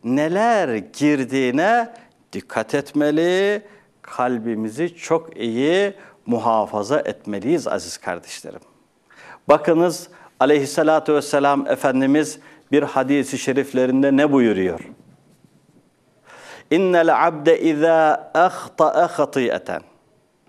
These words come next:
Bir kul bir hata yaptığı zaman, bir günah işlediği zaman,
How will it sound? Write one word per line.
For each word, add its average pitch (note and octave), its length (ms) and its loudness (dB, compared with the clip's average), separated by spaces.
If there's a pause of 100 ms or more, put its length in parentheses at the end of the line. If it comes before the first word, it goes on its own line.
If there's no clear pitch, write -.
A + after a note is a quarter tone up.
(500)
Bir F#3+ 300 6
kul F#3+ 280 2 (880)
bir F3 140 0
hata F3 540 -2
yaptığı F3 500 -2
zaman, A2 440 -4 (680)
bir D#3 120 0
günah E3 500 -4
işlediği D#3+ 560 -2
zaman, B2 560 -2